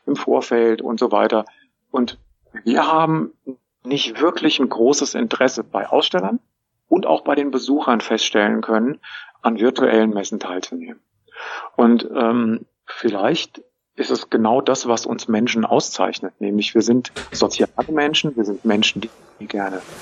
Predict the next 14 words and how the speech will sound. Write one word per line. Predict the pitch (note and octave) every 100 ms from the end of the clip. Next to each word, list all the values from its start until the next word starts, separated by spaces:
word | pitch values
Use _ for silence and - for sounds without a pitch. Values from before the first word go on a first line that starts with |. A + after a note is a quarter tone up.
| - - _
kommunizieren, | G#2 F#2+ F2 - - D#3+ D3+ D3 - - - -
die |
sich | G2+ G2 -
in | G2+
die | - - - -
Augen | D3 D#3
schauen, | - C#3 C3 C3+ - - _ -
die, | A2 G#2
äh, | - G#2+ G#2 G2
vielleicht | - G#2 G#2+ -
auch, | A2 G#2 - -
ähm, | - G#2 G2 G2 G2 - - _ _ - - - -
ja, | A2 B2 F#2+
äh, | -